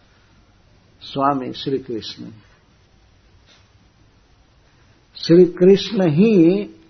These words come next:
ब्राह्मण के शाप के रूप में उपस्थित हुए, ऐसा महाराज परीक्षित कह रहे हैं।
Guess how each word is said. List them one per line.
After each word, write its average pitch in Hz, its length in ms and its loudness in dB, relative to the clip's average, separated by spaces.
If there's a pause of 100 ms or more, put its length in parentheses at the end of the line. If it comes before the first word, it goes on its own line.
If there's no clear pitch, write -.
(960)
ब्राह्मण 156 500 0
के 180 180 -4
शाप 156 540 -2
के 147 80 -6
रूप 143 240 -8
में 139 140 -8
उपस्थित 127 580 -12 (100)
हुए, 110 200 -16 (1500)
ऐसा 156 220 -8
महाराज 135 320 -8
परीक्षित 117 460 -18
कह - 140 -20
रहे 104 100 -20
हैं। 104 140 -20